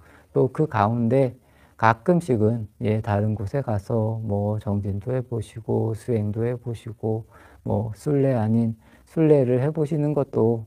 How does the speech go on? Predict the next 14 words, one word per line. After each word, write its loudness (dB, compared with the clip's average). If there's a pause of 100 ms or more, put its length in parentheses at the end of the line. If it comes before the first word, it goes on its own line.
본인들에게 0
좋은, 2
이런 0 (800)
좋은 4
모습으로 0 (120)
이렇게 -4
다가오지 -2
않을까라는 -2
생각입니다. -6 (540)
도반님들께서도 6
이런 4
점들을 -2
잘 -4
생각하셔서 -6